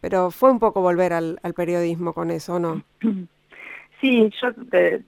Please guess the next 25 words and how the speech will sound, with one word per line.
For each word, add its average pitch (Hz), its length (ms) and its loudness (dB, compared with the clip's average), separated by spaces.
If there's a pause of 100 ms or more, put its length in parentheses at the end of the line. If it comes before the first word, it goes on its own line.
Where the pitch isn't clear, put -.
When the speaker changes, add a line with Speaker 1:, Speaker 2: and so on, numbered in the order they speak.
Speaker 2:
lo, 180 300 -6
lo 180 160 -2
siento 190 340 0
como, 170 220 0
bueno, 170 240 0
como 165 200 -6
eso 185 220 -2
que 170 120 0
había 170 160 4
quedado 170 500 4
un 170 80 -10
poco 170 560 -8 (160)
flotando 175 840 -2
en 180 160 -12
el 160 140 -6
aire, 190 500 -2 (840)
eh, 165 680 0
lo 165 160 -4
recuperé 165 560 2
con 175 120 -2
la 165 80 0
escritura 160 520 -2
de 165 80 0
ese 165 260 -12
libro. 165 360 -16